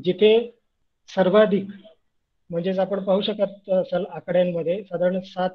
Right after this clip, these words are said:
कोटी तेवीस लाख रिसोर्सेस वेगवेगळ्या प्रकारचे, मग त्यामध्ये, अ, ई-बुक्स असतील, ई-जर्नल्स असतील, व्हिडिओज असतील, ऑडिओज असतील,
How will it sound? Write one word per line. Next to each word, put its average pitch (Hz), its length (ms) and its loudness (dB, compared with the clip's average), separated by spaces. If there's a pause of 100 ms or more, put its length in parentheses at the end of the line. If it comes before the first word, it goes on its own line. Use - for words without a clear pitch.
(260)
कोटी 185 260 -8
तेवीस 185 500 -8
लाख 170 180 -6 (640)
रिसोर्सेस 190 580 2
वेगवेगळ्या 190 440 2
प्रकारचे, 165 500 -2
मग 160 120 -6
त्यामध्ये, 180 680 0 (420)
अ, 170 360 0 (220)
ई-बुक्स 185 380 2
असतील, 208 440 2
ई-जर्नल्स 185 600 0
असतील, 185 520 -2
व्हिडिओज 175 340 0
असतील, 175 320 -4
ऑडिओज 160 300 -4
असतील, 147 300 -8